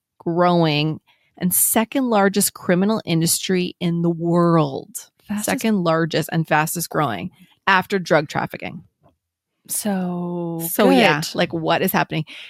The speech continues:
Speaker 1: And trafficking in people generates over a hundred fifty billion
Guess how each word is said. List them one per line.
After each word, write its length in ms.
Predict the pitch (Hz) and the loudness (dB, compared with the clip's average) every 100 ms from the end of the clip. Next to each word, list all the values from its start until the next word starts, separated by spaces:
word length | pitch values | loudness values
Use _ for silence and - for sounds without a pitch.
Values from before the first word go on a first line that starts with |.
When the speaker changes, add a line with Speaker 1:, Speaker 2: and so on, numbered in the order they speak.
| - - | -10 0
Speaker 1:
And 380 | 262 220 220 | 2 4 2
trafficking 680 | - - 202 - - 285 285 - | 0 2 2 0 -4 -6 -6 -4
in 220 | 220 269 | -2 0
people 560 | 262 214 175 165 220 - | -2 0 2 2 0 -4
generates 480 | - 185 180 180 185 | 0 2 4 2 0
over 240 | 196 185 180 | 0 2 2
a 60 | |
hundred 600 | 165 - - 262 269 262 233 | 0 -6 -4 0 2 2 0
fifty 560 | 220 196 - 196 190 - - 214 170 _ - | 2 2 2 -2 -2 -4 -20 -20 -20 _ 6
billion 1000 | 233 233 233 226 208 156 143 143 151 | 6 6 4 4 6 6 4 4 2